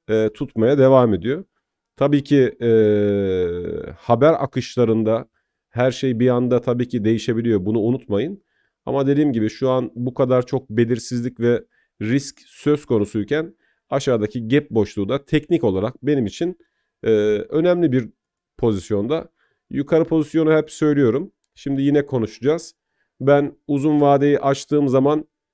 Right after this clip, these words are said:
Borsa İstanbul için aşağıda bir destek bölgesi hala ve hala benim için dediğim gibi o gap boşluğu dışında,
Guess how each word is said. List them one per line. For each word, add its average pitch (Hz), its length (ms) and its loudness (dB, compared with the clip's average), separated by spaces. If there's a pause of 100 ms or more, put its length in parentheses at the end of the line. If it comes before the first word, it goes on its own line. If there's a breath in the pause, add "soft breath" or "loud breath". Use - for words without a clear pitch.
(120)
Borsa 127 420 0
İstanbul 135 540 0
için - 440 -4 (500)
aşağıda 131 500 0
bir 131 200 0
destek 131 440 0
bölgesi 127 420 2
hala 127 480 2
ve 123 80 2
hala 120 460 0
benim 123 200 2
için 120 360 -4 (340)
dediğim 123 280 0
gibi 104 220 0
o 120 220 -2
gap 123 240 0
boşluğu 127 420 0
dışında, 101 500 -4